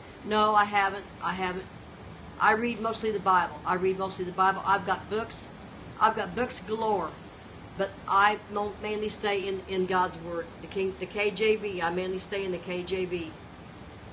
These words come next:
And, but yes, we must lift, lift up the families of, of, the, the, of David Wilkerson. Oh my, yes. Yes.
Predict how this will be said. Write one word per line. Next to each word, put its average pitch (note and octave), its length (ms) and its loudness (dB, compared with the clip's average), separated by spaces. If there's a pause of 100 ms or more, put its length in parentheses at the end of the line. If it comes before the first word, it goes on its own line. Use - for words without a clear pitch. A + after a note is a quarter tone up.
(460)
And, D#3+ 260 -8 (540)
but D#3 160 -12
yes, F3+ 240 0 (180)
we F3+ 140 -2
must F3+ 300 0
lift, G3+ 300 -4 (600)
lift G#3 260 0 (360)
up D#3 120 -6 (2750)
the F3+ 80 -4
families A3 480 4
of, F#3+ 180 -6
of, F3 200 0
the, F3 260 -10
the, E3+ 200 -12
of - 360 -12
David B3+ 320 2
Wilkerson. A#3 500 4
Oh A#3+ 200 6
my, G3+ 220 6
yes. F3+ 540 0 (680)
Yes. G#3 520 2